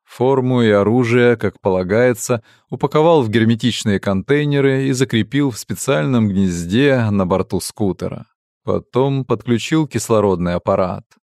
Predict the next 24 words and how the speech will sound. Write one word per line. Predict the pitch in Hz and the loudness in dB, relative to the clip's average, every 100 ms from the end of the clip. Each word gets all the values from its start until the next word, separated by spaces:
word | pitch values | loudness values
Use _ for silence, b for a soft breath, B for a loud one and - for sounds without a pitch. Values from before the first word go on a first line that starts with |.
| _ - | _ -8
Перед | 92 90 | -4 -4
тем, | - 123 113 | -2 0 0
как | 104 95 - | 0 -4 -2
надеть | 101 95 90 | -2 0 -2
маску, | 107 117 123 - 123 110 b b b | 0 0 -2 -4 -4 -4 b b b
я | 107 107 101 | -2 0 0
сделал | 85 107 131 110 98 | -2 2 4 4 2
глубокий | 104 101 101 - 101 | 0 2 0 0 -4
вдох. | 92 92 92 - - _ _ _ - | -2 0 0 -2 -16 _ _ _ -8
Из-за | 110 98 85 101 | -2 -2 -2 -4
грозы | 92 95 92 85 123 127 123 127 | 0 0 0 0 -2 -2 -4 -8
морской | 131 113 104 - 101 | -4 -2 -2 0 0
воздух | 98 113 131 110 104 107 - | 2 2 2 0 0 -2 -2
был | 123 143 131 | -4 0 0
насыщен | 101 90 - 95 - - 90 | 0 0 -4 -6 -6 -6 -4
озоном. | 92 82 98 87 92 92 98 113 _ _ _ _ | -2 -2 -2 -2 -6 -10 -14 -20 _ _ _ _
В | - | -12
тот | 147 147 135 | -8 -8 -4
момент, | 120 113 113 143 143 123 - | -2 0 2 0 -2 -4 -6
кажется, | - 160 131 117 - - 117 | -6 -4 -2 -2 -2 0 2
я | 123 156 160 | 0 -2 -2
был | 117 107 92 | 2 2 0
совершенно | - 95 92 - 98 90 85 | -2 -2 0 0 -2 0 -4
счастлив. | 82 - 101 85 - - 85 - | -6 -2 0 0 -4 -14 -16 -20